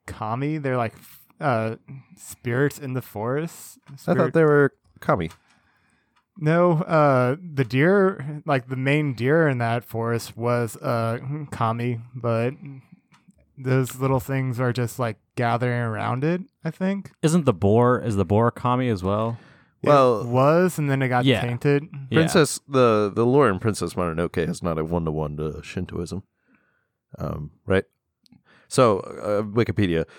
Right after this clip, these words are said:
Speaker 2: kami can be elements of a landscape, forces of nature, as well as beings, and the qualities that these beings express. They can also be spirits of venerated dead persons,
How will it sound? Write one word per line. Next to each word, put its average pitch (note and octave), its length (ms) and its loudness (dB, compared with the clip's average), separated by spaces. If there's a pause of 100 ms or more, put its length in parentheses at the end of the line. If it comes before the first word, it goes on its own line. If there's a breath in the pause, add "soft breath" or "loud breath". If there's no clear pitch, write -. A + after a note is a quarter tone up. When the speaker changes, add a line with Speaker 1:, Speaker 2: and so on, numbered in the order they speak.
(160 loud breath)
Speaker 2:
kami G2+ 640 2
can F#2 320 0
be F2 340 0
elements F#2+ 420 0
of F2 60 -4
a E2+ 40 -2
landscape, E2+ 480 -2
forces E2 320 -4
of D#2+ 100 -6
nature, D#2 400 -6
as D2+ 180 -6
well E2 180 -2
as D#2 120 -6
beings, B2 440 -2 (360 soft breath)
and F2 240 0
the E2+ 40 -6
qualities E2 580 -2 (580)
that E2 220 0 (260)
these D#2+ 260 -6
beings D#2 480 -4
express. - 640 -4 (160)
They F#2 120 -4
can E2+ 120 -2
also E2+ 220 -2
be E2+ 140 -4
spirits - 540 -2 (520 soft breath)
of E2 220 -2
venerated D#2+ 560 -2
dead D#2 220 -2 (120)
persons, - 640 -8